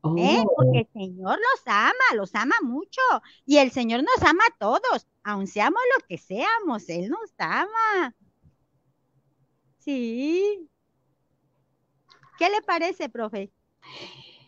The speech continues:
Speaker 2: No, pues es que yo estoy fascinada porque, bueno, no, es que le, qué pena que pensé que se había cortado, que estoy fascinada. ¿Me, me estás escuchando?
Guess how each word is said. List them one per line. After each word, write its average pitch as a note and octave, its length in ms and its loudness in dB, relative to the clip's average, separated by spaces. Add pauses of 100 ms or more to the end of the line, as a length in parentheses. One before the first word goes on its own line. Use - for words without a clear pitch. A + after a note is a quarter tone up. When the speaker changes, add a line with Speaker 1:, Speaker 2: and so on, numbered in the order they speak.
(140)
Speaker 2:
No, E3 320 10
pues G#3+ 240 12
es F3+ 180 10
que G3 140 10
yo G#3+ 120 12
estoy A#3+ 220 10
fascinada G#3+ 1200 10
porque, G3 1040 8 (1900)
bueno, F#3 340 8
no, G3+ 280 2
es G#3 220 2
que A#3+ 140 8
le, F#3+ 340 2
qué G#3 120 4
pena G3+ 440 6
que G3 140 8
pensé G3 440 4
que G#3 100 6
se A#3 100 6
había F#3 300 12
cortado, E3+ 540 8 (380)
que A#3+ 260 12
estoy B3+ 360 12
fascinada. C4 1300 8 (800)
¿Me, B3 320 8
me A#3 120 8
estás C4+ 280 8
escuchando? F3+ 880 6